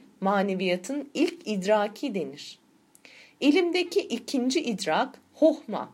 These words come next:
bilgelik denilen soldur. Bu maneviyatın bilgeliği olarak düşünülür. Diğer bir deyişle, heset denilen sağa sahip olduğu için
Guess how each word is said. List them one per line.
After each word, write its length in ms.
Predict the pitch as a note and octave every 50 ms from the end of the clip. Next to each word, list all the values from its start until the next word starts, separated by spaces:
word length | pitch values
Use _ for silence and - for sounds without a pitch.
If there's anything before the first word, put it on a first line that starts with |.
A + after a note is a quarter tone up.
| _ -
bilgelik 540 | A3 B3 A#3+ G#3+ A3+ B3+ B3 C4+ C4+ - -
denilen 460 | F#3+ F#3 F#3 F3+ G3 A3 C4+ D4+ D4
soldur. 640 | C#4+ - C#4+ B3+ A#3+ A3 F#3 - C3+ C3+ - - - _ _ - - _ - - - - - _ _ -
Bu 160 | C4+ G4+ A4
maneviyatın 840 | G4+ F4 E4 D#4+ D4+ D#4 C#4+ C#4 D4 D4+ D#4 D4 - E4+ E4 D4
bilgeliği 500 | C4+ C4 A3+ G#3+ B3 C4+ C4 C#4 D4+ D4+ -
olarak 500 | A3 G#3+ G3 F3 D#3+ E3+ G#3 - - -
düşünülür. 720 | G#3+ G3+ - - G3 F3+ D#3+ D3 - C3 - - - - _ _ _ _ _ _ _ _ _ _ -
Diğer 360 | E4+ F#4 F4 C#4 A3 F#3+ F3
bir 180 | E3+ D3+ D3+
deyişle, 600 | - D3 C#3+ C3+ C#3 - - - C#3+ D3 F#3 A3+ B3 - - _ _
heset 520 | _ - C4 D4 C#4+ - F#4 E4+ - - -
denilen 460 | G#3+ G#3 G3+ F#3 E3+ E3 D#3+ D#3+ E3+
sağa 360 | F#3+ F#3 - G3 F3+ F3+ F3+
sahip 460 | F#3+ - G#3+ F#3+ F#3 G3+ C#4+ C#4+ -
olduğu 400 | C#4 A#3+ G3+ F#3 - D#3+ D3+ -
için 460 | - - - - - D#3+ E3+ G#3+ -